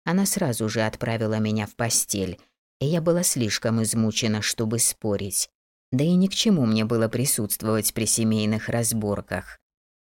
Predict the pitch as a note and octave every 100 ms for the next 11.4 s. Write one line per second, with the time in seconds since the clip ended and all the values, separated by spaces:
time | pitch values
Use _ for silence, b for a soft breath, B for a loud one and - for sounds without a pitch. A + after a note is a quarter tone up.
0 | _ _ A2+ C3+ F#3 A2 A2 G#2+ G#2+ -
1 | A#2+ B2+ - A#2+ G#2+ G2+ - A2+ A2 G#2+
2 | G#2 - A#2+ A2+ - G2+ G2 F#2+ - -
3 | G2 G2 - _ _ _ _ B2 B2 B2
4 | B2 C3 G#3 A#2 - A2 A2 A2 A2+ G#2+
5 | - C3 A2+ G2+ G#2 G#2+ - A2+ A2 A2
6 | A2 G#2 A2+ G#2 G#2 G#2 A2+ A2 G2+ F#2+
7 | G2 F#2+ - _ _ _ _ _ _ -
8 | D3 F#3 G#3 F#3+ D3+ A#2+ A#2+ - A#2+ A#2+
9 | A#2 A2+ - A#2+ A#2+ A#2 A#2+ C3 C3+ B2+
10 | A#2 G#2+ A2+ A2 G#2+ - A#2+ A#2 A2+ A#2
11 | G#2+ G#2 - -